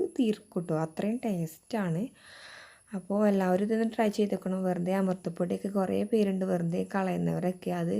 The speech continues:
ഇങ്ങനെ ആരും തിന്നാതെയൊക്കെ ഇതാക്കുന്നവരൊക്കെ ഉണ്ട്. അപ്പോൾ അങ്ങ-, അങ്ങനത്തെ ഉള്ളവർക്കൊക്കെ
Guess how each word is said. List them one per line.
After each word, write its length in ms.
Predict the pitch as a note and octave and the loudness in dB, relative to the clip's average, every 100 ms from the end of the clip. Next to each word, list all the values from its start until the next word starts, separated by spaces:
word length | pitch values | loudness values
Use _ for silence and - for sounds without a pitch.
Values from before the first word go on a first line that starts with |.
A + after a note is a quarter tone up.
| G#3+ - - | -4 -16 -20
ഇങ്ങനെ 260 | - F#3+ F#3+ | -10 -4 -2
ആരും 300 | F3+ F3 F#3 | 2 0 0
തിന്നാതെയൊക്കെ 760 | G3+ F#3+ F3+ E3 D#3+ E3+ F3 F#3+ - _ _ _ _ _ | 0 2 2 2 0 -2 -4 -6 -8 _ _ _ _ _
ഇതാക്കുന്നവരൊക്കെ 760 | - F3+ F3 F3 F3 E3+ F3 F#3 | -8 -2 -2 0 -2 0 -2 -2
ഉണ്ട്. 180 | E3+ F3+ G3+ | -2 -2 -4
അപ്പോൾ 200 | - F3+ | -2 -2
അങ്ങ-, 260 | F3+ - - - | 0 -4 -6 -2
അങ്ങനത്തെ 460 | F3 F3 F3 F#3+ | 0 0 -2 -2
ഉള്ളവർക്കൊക്കെ 520 | G3+ G3+ G#3 A3+ A#3 | 0 0 0 -2 -4